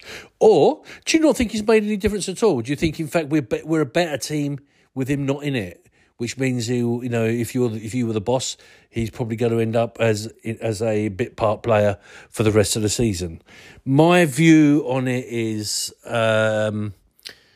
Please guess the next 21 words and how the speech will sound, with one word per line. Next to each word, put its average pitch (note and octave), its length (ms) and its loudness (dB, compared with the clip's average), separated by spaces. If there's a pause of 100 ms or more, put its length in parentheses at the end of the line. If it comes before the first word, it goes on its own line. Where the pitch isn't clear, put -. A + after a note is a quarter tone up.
(2000)
as A2+ 100 -2
I C#3+ 60 6
said, A#2+ 340 4
I B2 120 2
like, C#3+ 440 2 (140)
I B2+ 80 2
like C3 300 0
Bingham G2 320 -6
as F#2+ 140 -8
a F#2+ 40 -12
player. G#2 500 -4 (800)
He A2 280 0
brings C3 720 -2 (720)
a A#2 100 -2
little B2 220 2
bit A#2 180 -2
more B2 220 0
physicality A2 800 -2
to - 80 -16
the G#2 80 -8
game G#2+ 380 -2